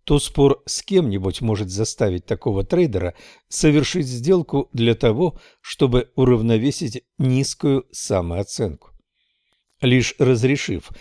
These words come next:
все эти проблемы, трейдер может добиться успеха,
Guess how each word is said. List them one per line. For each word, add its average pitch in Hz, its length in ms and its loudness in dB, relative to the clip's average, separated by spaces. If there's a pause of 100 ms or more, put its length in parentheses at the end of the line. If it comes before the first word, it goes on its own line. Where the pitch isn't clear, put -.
(160)
все 113 340 0
эти 107 180 -4
проблемы, 156 680 -2
трейдер 110 500 0 (280)
может 160 360 0
добиться 147 520 0
успеха, 104 680 -4